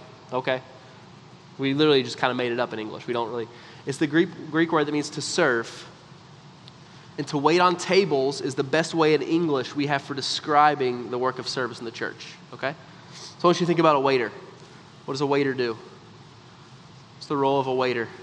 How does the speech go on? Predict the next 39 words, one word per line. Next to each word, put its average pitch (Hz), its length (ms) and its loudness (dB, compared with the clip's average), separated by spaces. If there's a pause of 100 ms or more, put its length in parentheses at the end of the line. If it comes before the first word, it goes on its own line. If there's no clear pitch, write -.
(840)
They 113 160 -2
wait, 120 440 -4 (140)
<laughs> - 40 -8
right? 143 200 -4
Like, 131 160 -6
that's - 320 -20
why 110 60 -8
they 110 60 -8
call 117 120 -4
a 117 40 -2
waiter. 123 260 -2 (260)
Their 170 160 6
job, 170 300 6
literally, 151 580 2
anybody 160 320 4
working 156 320 0
as 135 140 -4
a - 20 -4
waiter? 127 260 0 (1000)
Anybody 123 180 0
working 123 120 0
in 123 60 -8
the 117 60 -10
service 120 240 -4
industry? 110 340 -8 (500)
Their 143 160 2
job, 151 500 6 (880)
the 127 100 -2
mo-, 131 200 0 (540)
underappreciated 156 640 0
job 131 240 0
in 127 40 -6
America, 113 420 -6 (1300)
is 147 120 -12
to 156 120 -2
go 165 180 4
between 147 320 -4
the 131 60 -4
kitchen 220 500 -2